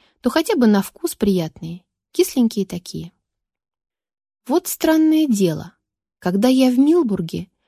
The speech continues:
мне нравится его неспешная жизнь, уединенность, полудеревенские пейзажи, леса и поля. А приехав в столицу, меня захватывает ритм большого города и возникает нестерпимое желание вернуться.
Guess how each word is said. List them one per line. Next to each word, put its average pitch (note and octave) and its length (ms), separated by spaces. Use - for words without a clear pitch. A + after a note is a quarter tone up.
мне A3+ 160
нравится C#4+ 520
его A#3+ 180
неспешная C4+ 640
жизнь, G3 540
уединенность, A#3 1040
полудеревенские B3 840
пейзажи, G#3 760
леса G3 400
и A#3 80
поля. E3 420
А F#3 100
приехав A3 480
в - 20
столицу, A3 680
меня B3 240
захватывает B3 720
ритм B3+ 320
большого A#3 420
города F3 460
и G#3 60
возникает A#3+ 680
нестерпимое C4+ 680
желание A#3+ 420
вернуться. G#3+ 600